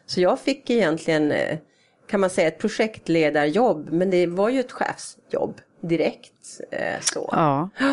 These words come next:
Speaker 2: okej. Med
Speaker 1: Så, så
Speaker 2: personalansvar också, eller var
Speaker 1: Ja,
Speaker 2: det
Speaker 1: det blev det ju.
Speaker 2: det
Speaker 1: Alltså
Speaker 2: blev
Speaker 1: inte direkt, men genom att jag
Speaker 2: Indirekt.
Speaker 1: drev stora
Speaker 2: Mm.
Speaker 1: projekt från start.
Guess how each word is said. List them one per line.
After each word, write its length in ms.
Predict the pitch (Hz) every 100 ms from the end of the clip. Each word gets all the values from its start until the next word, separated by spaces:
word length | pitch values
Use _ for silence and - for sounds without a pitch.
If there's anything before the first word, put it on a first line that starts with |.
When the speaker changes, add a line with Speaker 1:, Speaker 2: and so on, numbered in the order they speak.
| 262
Speaker 2:
okej. 480 | 196 - 269 285 -
Med 120 | 175 180
Speaker 1:
Så, 60 |
så 60 | 196
Speaker 2:
personalansvar 640 | 185 190 180 156 156 170
också, 240 | 220 - 170
eller 200 | 151 151
var 60 |
Speaker 1:
Ja, 20 | 214
Speaker 2:
det 60 |
Speaker 1:
det 60 | 226
blev 260 | 302 311
det 80 | 214
ju. 100 | 311
Speaker 2:
det 100 | 170
Speaker 1:
Alltså 160 | 147 190
Speaker 2:
blev 80 | 226
Speaker 1:
inte 160 | 214
direkt, 520 | 214 262 285 - -
men 220 | 220 202 196
genom 200 | 190 180
att 40 |
jag 120 | 175 185
Speaker 2:
Indirekt. 60 |
Speaker 1:
drev 300 | 185 180 170
stora 160 | 170 165
Speaker 2:
Mm. 60 | 165
Speaker 1:
projekt 440 | 170 285 277 -
från 200 | - 165
start. 680 | - 233 - 190 - -